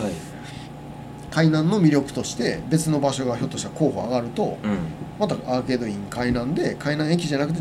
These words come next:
Speaker 2: 違うところでやる可能性も全然ありますけど、
Speaker 1: うん。
Speaker 2: まあ、そんな感じで、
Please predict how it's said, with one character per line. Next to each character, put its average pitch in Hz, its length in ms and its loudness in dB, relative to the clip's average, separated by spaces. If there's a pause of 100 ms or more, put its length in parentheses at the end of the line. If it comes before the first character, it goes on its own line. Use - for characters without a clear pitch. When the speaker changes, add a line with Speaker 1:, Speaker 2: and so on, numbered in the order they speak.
(140)
Speaker 2:
違 160 140 6
う 147 40 2
と 139 100 0
こ 139 80 0
ろ 135 40 0
で 120 100 0
や 117 100 0
る 107 120 -4 (140)
可 107 80 -4
能 123 80 -4
性 220 100 2
も 160 80 2
全 127 220 0
然 123 100 0
あ 85 80 -4
り - 100 -8
ま - 160 -12
す - 60 -12
け 107 60 -2
ど、 104 60 2
Speaker 1:
う - 20 -2
ん。 - 20 -2 (300)
Speaker 2:
ま - 40 -8 (840)
あ、 156 60 0
そ 208 120 2
ん 202 40 4
な 196 80 4
感 175 200 6
じ 156 120 4
で、 139 220 2